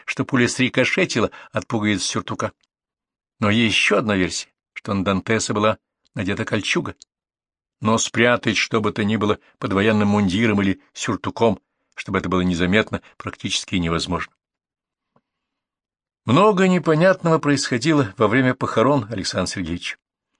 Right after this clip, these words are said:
Почему, к примеру, отпевание перенесли из одной церкви в другую? Планировали провести церемонию в Исаакиевском соборе,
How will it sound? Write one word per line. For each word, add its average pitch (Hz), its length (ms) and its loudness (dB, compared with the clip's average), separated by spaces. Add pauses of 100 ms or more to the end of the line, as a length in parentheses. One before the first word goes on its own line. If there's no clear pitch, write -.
(440)
Почему, 175 440 2
к - 40 -10
примеру, 165 500 4
отпевание 143 600 2
перенесли 135 680 2 (300)
из 107 120 -4
одной 123 280 4
церкви 135 340 0
в 113 80 -2
другую? 101 480 0 (540)
Планировали 117 640 2 (100)
провести 110 420 -2
церемонию 110 600 2 (280)
в 120 80 2
Исаакиевском 110 720 0
соборе, 113 440 0